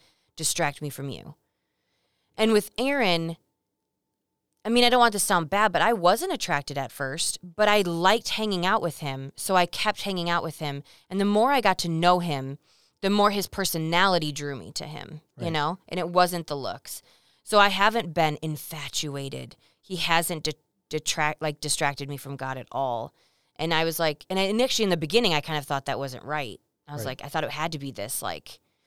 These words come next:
Speaker 1: head over heels, I can't get enough, I'm like, whatever it might be.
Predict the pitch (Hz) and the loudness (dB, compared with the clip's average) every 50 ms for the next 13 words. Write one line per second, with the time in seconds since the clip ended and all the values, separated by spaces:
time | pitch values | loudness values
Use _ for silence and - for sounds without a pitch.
0 | _ _ - 202 220 220 202 160 160 147 - - 240 262 262 233 190 170 156 147 | _ _ 0 4 6 6 6 6 2 -2 -4 -2 0 4 6 6 6 6 6 2
1 | 143 - - - - - 180 - - 220 208 180 160 170 160 160 170 185 190 190 | -2 -4 -4 -4 -4 -4 -6 -2 0 0 0 0 0 -2 -2 0 0 2 4 4
2 | 165 156 - - - - 143 165 170 170 170 165 160 151 - - - - - _ | 4 4 0 -4 -8 -6 -6 -4 -4 -2 0 0 0 0 -2 -8 -14 -18 -20 _
3 | _ _ - 170 175 180 170 165 160 135 151 147 143 143 - 143 135 135 | _ _ -6 -2 -2 0 0 -2 -4 -4 -4 -6 -8 -8 -10 -10 -10 -10